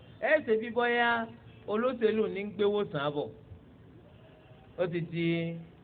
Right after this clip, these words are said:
ọ̀nà àti tún rí gringish. Kọ́ ló ń ṣàánú wa. Torí di eléyìí, à ń fi eléyìí pàkíyèsí wa. Tó bá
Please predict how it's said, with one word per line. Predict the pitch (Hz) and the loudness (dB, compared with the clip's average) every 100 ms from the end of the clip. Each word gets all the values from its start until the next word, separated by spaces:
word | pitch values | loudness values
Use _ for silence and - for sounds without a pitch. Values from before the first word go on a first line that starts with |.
| - - - | -20 -20 -8
ọ̀nà | 143 143 143 | -4 0 0
àti | 143 160 | 0 -4
tún | 165 180 180 | -2 -2 0
rí | 180 | 0
gringish. | 170 180 175 156 117 110 - - - - - - - - - - - - - - | 0 -2 -2 -2 -4 -8 -16 -20 -20 -20 -20 -20 -20 -20 -20 -20 -20 -20 -20 -12
Kọ́ | 156 | -4
ló | 151 | -2
ń | 139 - | -2 -2
ṣàánú | 143 123 123 120 | -2 0 -4 -6
wa. | 117 117 113 - - - - - - - - | -2 -2 -4 -10 -20 -20 -20 -20 -20 -20 -12
Torí | 147 151 170 | -4 -4 0
di | 147 | 4
eléyìí, | 147 156 143 - - - - - - - | 4 4 0 -4 -14 -20 -20 -20 -20 -18
à | - 147 | -4 -2
ń | 160 | -2
fi | 156 | -2
eléyìí | 170 151 147 | 0 0 0
pàkíyèsí | 151 135 151 139 107 123 | 0 0 -4 -6 -8 -6
wa. | 117 110 107 - - - - - - - - | -4 -4 -6 -16 -20 -20 -20 -20 -20 -20 -18
Tó | - | -6
bá | 151 | -2